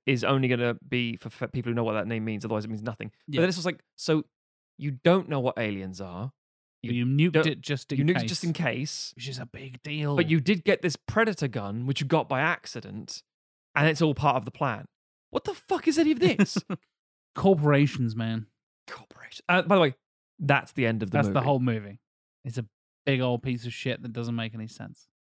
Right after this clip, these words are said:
Speaker 1: No, I, A V P is frustrating and a little disappointing, but serviceable. A V P R is very notoriously pleasing nobody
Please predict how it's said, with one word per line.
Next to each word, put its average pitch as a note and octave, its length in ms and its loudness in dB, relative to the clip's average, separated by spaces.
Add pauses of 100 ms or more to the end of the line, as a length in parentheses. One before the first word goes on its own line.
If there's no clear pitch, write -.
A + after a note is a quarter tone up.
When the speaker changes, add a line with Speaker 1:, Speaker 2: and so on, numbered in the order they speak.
(120)
Speaker 1:
No, D3+ 640 6
I, E3+ 220 4
A A3 260 4
V G#3+ 240 -2
P E3+ 460 0
is B2+ 400 -4
frustrating E3+ 1120 -4
and B2+ 320 -6
a C3 40 -4
little E3 240 -4
disappointing, D3+ 680 -4
but D3 160 -4
serviceable. G#2 720 -6
A F3 180 4
V F3+ 160 -2
P D#3+ 340 -4
R C#3 280 2
is C3 280 -4
very C3+ 340 -2
notoriously B2 960 -6 (380)
pleasing C3 680 2
nobody C3+ 540 4